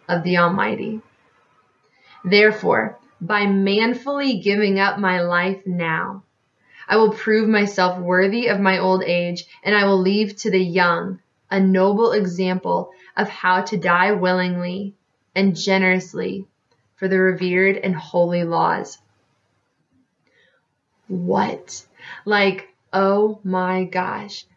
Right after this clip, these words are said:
How awesome is that? He was like, "I know that my life is a passing thing.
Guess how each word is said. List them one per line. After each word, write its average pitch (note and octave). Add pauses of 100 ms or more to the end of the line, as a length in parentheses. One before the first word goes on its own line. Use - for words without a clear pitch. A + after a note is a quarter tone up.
(380)
How A3
awesome F#3+
is F3+
that? - (480)
He A#3+
was A3
like, G3 (1300)
"I A#3+
know A3+
that G#3
my F3+
life F3+
is F3+
a F3+
passing F3
thing. F3